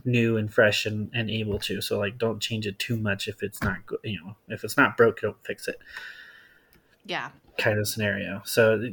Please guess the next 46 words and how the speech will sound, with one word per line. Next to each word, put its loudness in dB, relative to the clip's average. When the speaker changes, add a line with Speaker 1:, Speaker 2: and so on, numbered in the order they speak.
Speaker 1:
it, 0
it's 2
just 4
the 8
mentality 8
of 6
what 6
they're 4
going 2
to -6
do. 4
And 4
since -2
we 2
don't 2
necessarily 4
have 12
that 12
information 6
yet, 6
it's -6
kinda 0
hard 2
to -6
make -2
those 0
decisions. -2
But 0
if 10
that's 6
something 0
that 0
they 0
wanted 2
to 4
go 6
with, 2
I 6
could 0
definitely 0
see -2
it -4
working 2
in 0
certain 4
circumstances. 0